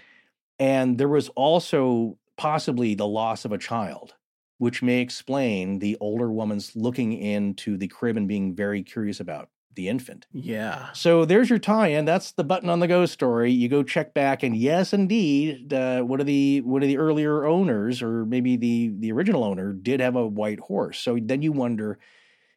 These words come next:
Speaker 1: is that his horse? Why is it showing up? Is that the wife of the original owner who befell some kind of tragedy? Or did the family tragedy burn the image <laughs> of that horse into the field,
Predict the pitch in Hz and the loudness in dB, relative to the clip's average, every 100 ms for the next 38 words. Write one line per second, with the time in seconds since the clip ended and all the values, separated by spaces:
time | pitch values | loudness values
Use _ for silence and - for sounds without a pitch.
0 | - 117 104 110 123 123 131 131 123 175 | -4 -2 0 2 2 2 0 0 0 0
1 | 180 104 113 135 151 131 123 220 240 - | 0 0 -4 -2 -2 -4 -2 -2 -2 -4
2 | - 123 101 92 - - _ _ _ - | 0 0 0 -4 -8 -14 _ _ _ 0
3 | 156 127 165 135 - 139 147 247 87 - | 0 2 0 0 -2 -2 0 0 -2 -6
4 | - - _ _ _ 131 127 127 123 120 | -18 -20 _ _ _ -4 0 2 2 2
5 | 120 117 110 117 117 107 98 113 110 101 | 0 0 -2 -2 -2 -2 -2 0 0 0
6 | 113 - 120 104 123 110 - 104 92 123 | -2 0 0 0 -2 -4 -2 -4 -4 -4
7 | 107 92 87 80 85 101 98 - - - | -4 -4 -6 -8 -8 -6 -6 -10 -16 -20
8 | - _ 123 127 120 - 135 127 123 - | -20 _ -4 -2 0 0 0 0 -2 -2
9 | 131 127 120 113 110 95 107 123 139 131 | -4 -2 -2 -2 -2 -2 -2 0 0 2
10 | 127 123 123 127 120 104 120 - - 120 | 2 4 4 2 0 -4 -6 -4 -4 -2
11 | 120 123 104 131 131 110 - - 127 120 | 0 0 0 0 0 -2 -6 -2 0 0
12 | 117 107 135 127 123 113 | -2 -2 0 2 2 -2